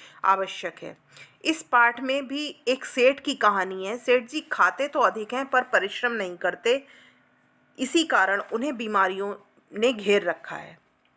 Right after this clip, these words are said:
इस, अ, इसमें एक अनोखा इलाज, अ, हकीम ने किया है। इस सेठ गरीब दास, इसमें एक सेठ, अ,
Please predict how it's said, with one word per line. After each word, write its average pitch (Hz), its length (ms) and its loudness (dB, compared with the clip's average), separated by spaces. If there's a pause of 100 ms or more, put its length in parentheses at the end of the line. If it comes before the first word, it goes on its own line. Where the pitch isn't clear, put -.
(400)
इस, - 440 -4
अ, 208 480 2
इसमें 302 320 0
एक 320 220 4
अनोखा 233 480 4
इलाज, 233 500 4
अ, - 160 -10
हकीम 214 460 -4
ने 233 260 -4
किया 196 360 -2
है। 208 320 -4 (640)
इस 214 220 -8
सेठ 254 340 -2
गरीब 226 340 0
दास, 247 400 2 (540)
इसमें 247 260 -6
एक 254 220 -4
सेठ, 262 400 0
अ, 165 40 -6